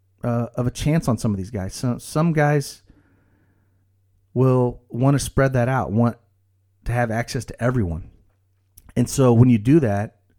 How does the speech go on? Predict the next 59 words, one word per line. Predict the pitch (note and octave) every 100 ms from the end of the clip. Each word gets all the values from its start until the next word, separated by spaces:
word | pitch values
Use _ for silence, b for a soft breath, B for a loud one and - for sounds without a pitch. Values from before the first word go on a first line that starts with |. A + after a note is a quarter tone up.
| _ _ _ _ _
you | A#2+
know, | G#2+ G#2 G2 _ _
out | B2
of | B2
those | A#2+
hundred | - C#3+
fifty | - C#3 A#2
lineups, | A2+ C#3 A2+ -
you're | C#3
gonna | D3+
have | A#2+ G#2+
a |
lot | F2+ G2+ A2+ A2+ A2
of |
turd | - C#3 A#2+
lineups, | A2 A2+ G2+ F#2+ - - b b b b -
um, | G2 G2 F#2+ G2
that | -
are | A2+
just | A2+ B2 -
gonna | G#2+
lose | G#2 A2+ G#2
your | G2
money. | G2+ F#2 - -
It's | - - G#2+ -
just, | A2+ - _ _ _ _ _ -
they're | E2+ - C3
just | C3 - _ _
way | A2 C3 D3+ E3
out | C3 A2 -
there. | G#2 G2+ b b b b b
Uh, | A2+
when | G#2+ A#2
you | A#2+
run | B2
an | A2+
optimizer | G#2+ - G#2+ G#2+ G#2 G2+
and | G2+
look | A2+
at | A2+
the |
bottom, | F2 G2+ G#2+ F#2+
you're | G2 G#2
like, | E2 -
"Mm, | E3+ D#3+ A#2 -
I | D3+
don't, | D3
how | E3
is | C#3
that | B2+ D3
gonna | F2+
work?" | E2 E2 -
You | F#2+
know, | F#2+ G2+
it's | -
not | A#2+ B2
like | A2+ G#2+
a |
one-off. | G2 G#2+ G2+ G2+